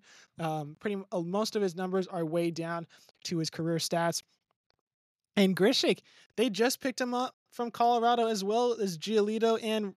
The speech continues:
Ronaldo Lopez. So I don't understand trading all these prospects and all these young guys for guys that aren't gonna stick around the rest of the year. So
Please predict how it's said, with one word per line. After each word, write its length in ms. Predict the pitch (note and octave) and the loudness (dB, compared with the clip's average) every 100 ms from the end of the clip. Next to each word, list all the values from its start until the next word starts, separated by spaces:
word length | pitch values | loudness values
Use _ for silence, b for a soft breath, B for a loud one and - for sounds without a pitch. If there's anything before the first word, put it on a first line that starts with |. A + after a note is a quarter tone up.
| - | -2
Ronaldo 460 | G3+ G3+ G#3+ G#3+ | 0 4 6 6
Lopez. 480 | G#3+ A#3+ C#4+ A3 F3 | 6 6 6 4 4
So 220 | - F#3+ | 4 4
I 120 | E3+ A3 | 4 4
don't 120 | A3+ | 4
understand 500 | A3 - A3 G#3+ G3+ b b b b b b | 4 2 2 2 0 b b b b b b
trading 300 | - A3+ B3 | 2 4 4
all 140 | A#3 B3 | 2 2
these 160 | A#3+ | 0
prospects 600 | - G#3+ B3+ - B3+ - | 2 2 4 2 2 2
and 80 | G#3+ | 0
all 100 | A3 | 0
these 220 | A3+ G#3 | 0 0
young 240 | F3 G#3 A3+ | -2 -2 0
guys 460 | G#3 G#3+ G#3+ G#3 - _ _ _ _ - | 0 0 -2 -6 -14 _ _ _ _ -8
for 200 | G#3 F#3+ | -4 0
guys 300 | F3+ A3+ A3 | 2 2 2
that 100 | G#3 | 0
aren't 180 | A#3+ | -2
gonna 140 | B3 A#3+ | -2 -4
stick 260 | - B3+ | -2 -2
around 220 | A#3 C4 C#4+ | -2 -2 0
the 100 | B3+ | -2
rest 180 | B3 | -2
of 40 | - | -4
the 60 | |
year. 260 | B3 E4 B3+ | -2 0 0
So 400 | - G3+ F#3 | 0 4 4